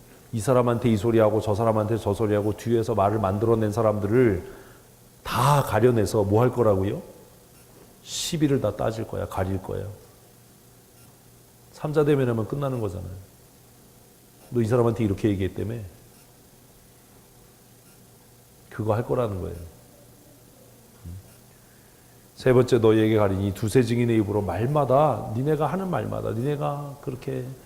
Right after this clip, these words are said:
했던 얘기마다 내가 다 증거를 제시할 거야. 이 절 읽습니다. "내가 이미 말하였거니와 지금 떠나 있으나 두 번째 대면하였을 때와 같이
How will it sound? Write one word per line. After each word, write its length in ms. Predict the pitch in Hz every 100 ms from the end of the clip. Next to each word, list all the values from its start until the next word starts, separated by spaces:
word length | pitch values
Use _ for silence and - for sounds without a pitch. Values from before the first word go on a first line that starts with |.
| - - - -
했던 280 | 160 180 120
얘기마다 760 | 113 151 135 113 127 107 92 - - - - - -
내가 200 | 107 101
다 120 | 98 95
증거를 420 | 107 101 101 98
제시할 460 | 101 87 104 95
거야. 220 | - 95 92 87 -
이 120 | 110
절 180 | 117 107
읽습니다. 540 | - 101 95 107 165 - - - -
"내가 540 | - 104 107 110 98 101
이미 260 | 107 110 110
말하였거니와 960 | 101 104 104 98 101 95 98 95 95
지금 320 | - 110 113 104
떠나 260 | 120 117
있으나 500 | 107 - 101 92 92 -
두 160 | 120
번째 480 | 107 113 101 120 110
대면하였을 720 | 107 101 107 101 98 92 -
때와 180 | 107 101
같이 540 | 98 92 - 131 117